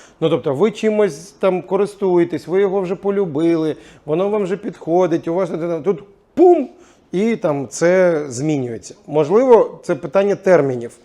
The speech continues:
бо є ребрендинг, редизайн і рестайлінг, да? Тобто ребрендинг,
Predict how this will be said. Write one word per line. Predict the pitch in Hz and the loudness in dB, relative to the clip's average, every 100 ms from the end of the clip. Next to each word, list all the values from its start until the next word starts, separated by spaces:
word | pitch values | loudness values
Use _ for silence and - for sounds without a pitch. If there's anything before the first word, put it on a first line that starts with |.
| _ - _ | _ -20 _
бо | 135 160 | 0 2
є | 170 170 | 4 4
ребрендинг, | 160 151 208 277 202 165 151 | 4 2 4 4 2 -2 -2
редизайн | 147 151 143 202 233 208 | -4 -2 0 0 2 0
і | 160 | -2
рестайлінг, | 175 165 - 156 131 127 117 - - | -2 -2 2 4 4 2 -6 -14 -4
да? | 139 226 - - _ | -2 -2 -4 -18 _
Тобто | 143 151 | -6 0
ребрендинг, | 156 180 196 185 143 127 | 0 4 4 6 4 -2